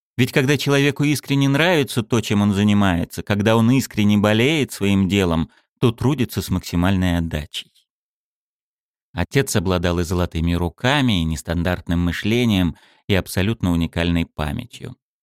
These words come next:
Уже учась в политехническом институте, моя сестра обратила внимание, что, консультируя ее по гостам, папа не пользовался справочниками.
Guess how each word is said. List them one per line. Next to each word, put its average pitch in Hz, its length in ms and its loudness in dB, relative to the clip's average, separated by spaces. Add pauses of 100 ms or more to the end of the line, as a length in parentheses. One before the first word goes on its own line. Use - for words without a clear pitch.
(840)
Уже 113 220 4
учась 120 360 2
в - 80 -18
политехническом 101 800 0
институте, 107 680 -2
моя 95 340 2
сестра 110 580 0
обратила 95 500 0
внимание, 107 640 0
что, 87 220 -8
консультируя 85 720 -4
ее 85 280 -2
по 80 180 -6
гостам, 160 500 -6 (360)
папа 165 280 0
не 160 160 0
пользовался 147 720 0
справочниками. 92 1160 -2